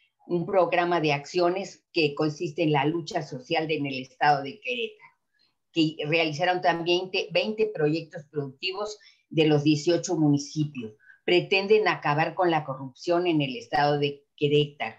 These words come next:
También pretenden, este, apoyar a la, bueno, no pretenden, están apoyando a la Cuarta Transformación.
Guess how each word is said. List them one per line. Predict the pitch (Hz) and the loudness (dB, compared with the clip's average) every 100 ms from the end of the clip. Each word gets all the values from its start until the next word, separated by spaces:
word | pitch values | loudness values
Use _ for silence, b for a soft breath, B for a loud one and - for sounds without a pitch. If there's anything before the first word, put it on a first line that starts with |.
| _ | _
También | 151 151 156 185 - | -2 0 0 0 -4
pretenden, | - 151 147 170 170 170 190 185 _ _ _ _ | -2 -2 0 0 0 0 -6 -8 _ _ _ _
este, | 151 147 156 147 | -2 -2 0 -2
apoyar | - 147 143 180 196 | 2 0 4 4 4
a | 165 | 2
la, | 147 127 - | 0 -4 -10
bueno, | - 214 180 | -4 -2 2
no | 185 190 | 0 0
pretenden, | 180 - 190 160 143 | -4 -2 0 0 0
están | 147 180 175 | 0 -2 -4
apoyando | 196 175 151 156 165 175 180 b b | -4 -2 0 0 2 0 -2 b b
a | 143 | -2
la | 147 139 | -2 -2
Cuarta | - 160 160 156 156 | 0 0 0 -4 -4
Transformación. | 156 151 - 123 131 123 - 165 143 131 | -8 -10 -10 -8 -8 -8 -2 0 0 -2